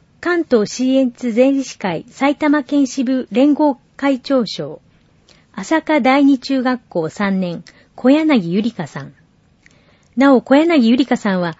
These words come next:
県の表彰となります。朝霞市長賞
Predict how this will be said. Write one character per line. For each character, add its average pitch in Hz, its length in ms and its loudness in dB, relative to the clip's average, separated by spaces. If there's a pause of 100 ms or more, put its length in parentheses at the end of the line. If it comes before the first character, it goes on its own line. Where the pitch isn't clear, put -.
(160)
県 311 240 0
の 233 80 4
表 190 200 -2
彰 277 280 0
と 254 120 0
な 233 120 2
り 208 120 0
ま 196 120 -2
す。 - 200 -16 (1600)
朝 311 260 -2
霞 339 160 0
市 - 200 -14
長 294 240 0
賞 - 380 -6